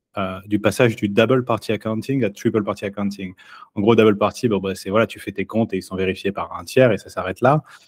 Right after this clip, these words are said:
Là, on a une logique vraiment, euh, collaborative, euh, dans la vérification, euh, qui offre des garanties beaucoup plus solides. Et, euh, ça se traduit concrètement, peut-être pour revenir à la terre, à, à des choses comme, euh, bah, euh,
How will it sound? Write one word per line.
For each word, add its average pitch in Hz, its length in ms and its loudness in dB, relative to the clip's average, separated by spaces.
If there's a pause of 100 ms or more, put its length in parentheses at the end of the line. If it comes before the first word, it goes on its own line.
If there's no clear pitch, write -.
(160)
Là, 117 300 8
on 120 100 6
a 107 80 4
une 104 120 2
logique 107 300 2
vraiment, 104 500 2
euh, 98 80 -2 (120)
collaborative, 104 840 0 (440)
euh, 95 180 0
dans 95 160 -2
la 98 100 2
vérification, 101 720 -2 (380)
euh, 98 160 -4
qui - 200 0
offre 117 260 4
des 104 80 2
garanties 101 400 0
beaucoup 101 320 -6
plus 104 180 -8
solides. 101 540 -6 (400)
Et, 107 200 4
euh, 95 360 2
ça 107 160 -6
se - 60 -8
traduit 107 320 0
concrètement, 113 640 -2
peut-être - 240 -12
pour - 380 -20
revenir 120 380 6
à 107 80 4
la 101 120 0
terre, 123 340 2 (380)
à, 110 240 0
à 110 80 4
des 110 120 6
choses 127 380 4
comme, 117 400 2
euh, 101 320 0 (420)
bah, 95 320 -6
euh, 95 540 -14